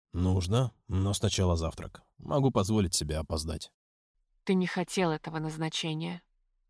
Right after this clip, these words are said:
Speaker 2: Вдруг приходит в голову мысль, и я понимаю, что это правда. Начинаю просто рассуждать вслух. Все, что ты делал в последние годы, рисковал всем,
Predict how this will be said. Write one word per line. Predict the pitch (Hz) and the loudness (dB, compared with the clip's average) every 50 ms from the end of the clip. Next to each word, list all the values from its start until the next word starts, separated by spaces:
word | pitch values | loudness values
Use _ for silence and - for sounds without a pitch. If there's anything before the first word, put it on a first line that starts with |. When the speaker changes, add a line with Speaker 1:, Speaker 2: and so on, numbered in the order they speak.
| _ _ _ _ - - - - - | _ _ _ _ -20 -20 -20 -12 -10
Speaker 2:
Вдруг | - 190 202 240 214 - | -4 0 0 0 0 0
приходит | - 233 214 - - 254 233 208 190 190 | -2 -2 -2 2 2 2 2 2 -2 -2
в | 190 | -2
голову | 190 208 208 202 185 190 190 | 0 0 0 0 0 0 0
мысль, | 185 185 247 247 - - 214 196 180 - _ _ _ _ _ | 0 0 0 0 -2 -2 -4 -6 -6 -8 _ _ _ _ _
и | - 185 | 2 4
я | 196 196 196 | 4 4 4
понимаю, | - 190 190 196 202 208 196 185 | 2 2 2 2 2 2 2 0
что | - - - 190 | 0 -2 -4 -4
это | - - 208 | -4 -4 -2
правда. | - 240 208 170 165 175 - 170 185 - _ _ _ _ _ _ _ _ _ _ _ - | 2 2 2 2 2 -2 -8 -14 -16 -16 _ _ _ _ _ _ _ _ _ _ _ -4
Начинаю | 196 190 - 247 247 269 269 220 185 | -2 0 2 2 4 4 4 2 2
просто | - - 220 202 - - 185 | 2 2 0 0 0 -2 -4
рассуждать | 175 170 - - - 170 170 170 180 175 - | -4 -4 -4 -6 -8 -8 -6 -4 -6 -6 -6
вслух. | - - - - - 170 160 - - - - _ _ _ _ _ _ _ _ _ _ _ _ _ _ _ _ _ _ _ _ _ _ _ | -8 -12 -10 -10 -10 -10 -12 -12 -16 -20 -20 _ _ _ _ _ _ _ _ _ _ _ _ _ _ _ _ _ _ _ _ _ _ _
Все, | - - 226 220 | 0 2 4 4
что | - - 233 208 | 4 2 0 0
ты | - 208 | 0 -2
делал | 185 190 208 202 196 190 185 185 | 0 2 2 4 4 2 0 -2
в | - - | -4 -6
последние | - 196 - - - 202 190 190 180 190 190 185 | -6 -6 -4 -4 -4 -2 -2 -2 0 -2 -2 -2
годы, | 180 190 233 247 226 175 165 160 175 - _ _ _ _ _ _ _ _ _ _ _ | -2 -2 0 0 0 -2 -4 -6 -8 -12 _ _ _ _ _ _ _ _ _ _ _
рисковал | 208 254 269 - - - 311 269 254 190 170 | 2 4 4 4 4 2 4 4 4 4 4
всем, | 165 - - - - 180 160 156 170 | 2 -2 -4 -4 -4 -4 -4 -6 -8